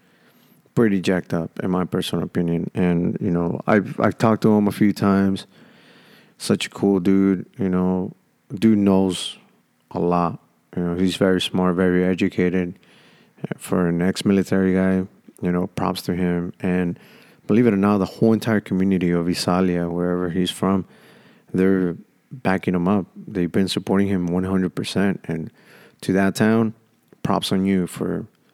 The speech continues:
having your, your local barbershops back, you know. So now to a more interesting part of this small podcast that I have for you guys.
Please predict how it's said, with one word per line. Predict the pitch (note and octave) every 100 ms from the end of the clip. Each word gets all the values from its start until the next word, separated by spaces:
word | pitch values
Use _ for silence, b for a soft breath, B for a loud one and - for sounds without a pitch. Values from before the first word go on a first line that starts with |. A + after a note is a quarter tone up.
| _ _
having | - F#2 F#2+
your, | F#2 F2+ F2 E2+ - -
your | F#2
local | F#2 F2 G2
barbershops | E2+ F2+ F2+ - E2+ - - _ _ _ -
back, | F2+ E2+ - _ b b b b b b -
you |
know. | F#2 F2+ G2 _ _ _ _ _ _ b b b b b b b b b -
So | -
now | A#2+ D#3 B2+
to | A2+ A#2
a | A2
more | G#2 C3 D3
interesting | B2+ - - - A2+
part | - A2 A2 -
of | A2 G2 F2+ - - - _ _ _ -
this | F2+ G2+ G2 - - - -
small | - G2+ F#2
podcast | F#2 - F#2 - F2+
that | F#2
I | F2+
have | F#2
for | -
you | G#2+ B2+
guys. | G2+ E2+